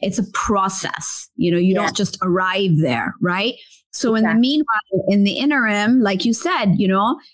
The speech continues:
Speaker 1: at least you can work on self-care 'cause that's easy. That's something, you know, we can go for a blow dry, we can get our nails done, we can put on makeup and, you know, an outfit that we feel confident in. And even
Speaker 2: Mm-hmm.
Speaker 1: if that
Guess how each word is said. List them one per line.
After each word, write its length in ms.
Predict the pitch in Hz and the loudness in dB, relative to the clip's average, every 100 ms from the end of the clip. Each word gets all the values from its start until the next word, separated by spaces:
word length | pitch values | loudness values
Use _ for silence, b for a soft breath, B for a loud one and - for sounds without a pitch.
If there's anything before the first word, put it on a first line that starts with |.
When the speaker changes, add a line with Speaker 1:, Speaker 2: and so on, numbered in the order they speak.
| _ | _
Speaker 1:
at 100 | 208 | -2
least 200 | 214 294 | 0 0
you 80 | 339 | 2
can 120 | 349 | 2
work 180 | 294 294 | 2 2
on 140 | 277 262 | 0 0
self-care 520 | 247 381 - 247 254 | -2 -4 -4 -2 -2
'cause 200 | 302 233 | -2 -2
that's 300 | 233 226 - 233 | -2 -2 -4 -2
easy. 500 | 294 453 - 190 165 | 2 2 2 2 2
That's 300 | 180 190 - | 0 -4 -4
something, 640 | 233 247 - 247 233 233 226 B _ | -2 -2 0 0 0 0 -4 B _
you 100 | 240 | 0
know, 80 | 247 | 2
we 160 | 269 262 | 2 4
can 80 | 262 | 4
go 140 | 262 | 2
for 100 | 269 | 0
a 60 | 269 | 0
blow 200 | 302 320 | 2 2
dry, 220 | 262 196 | 2 2
we 120 | 202 | 2
can 80 | 208 | 2
get 100 | 226 | 2
our 100 | 247 | 2
nails 380 | 269 285 277 220 | 2 2 0 0
done, 180 | 196 190 | 2 2
we 120 | 196 | 2
can 120 | 214 | 2
put 120 | 262 | 2
on 280 | 247 240 220 | 2 2 4
makeup 440 | 233 285 226 208 214 | 2 0 -2 -2 -2
and, 280 | 202 202 196 B - | 0 0 -2 B -2
you 120 | 226 | 0
know, 140 | 233 | 2
an 120 | 240 - | 0 -2
outfit 320 | 214 - 285 | -4 -4 -4
that 200 | 254 208 | 0 2
we 240 | 196 247 311 | 4 4 2
feel 200 | 247 180 165 | 0 0 0
confident 520 | - 160 165 127 98 | -2 -2 0 0 0
in. 260 | 185 220 240 | 0 2 2
And 200 | 277 269 B B | 0 -2 B B
even 260 | - 277 226 | -2 0 2
Speaker 2:
Mm-hmm. 120 | 233 | 2
Speaker 1:
if 60 | 247 | 2
that 180 | 240 | 0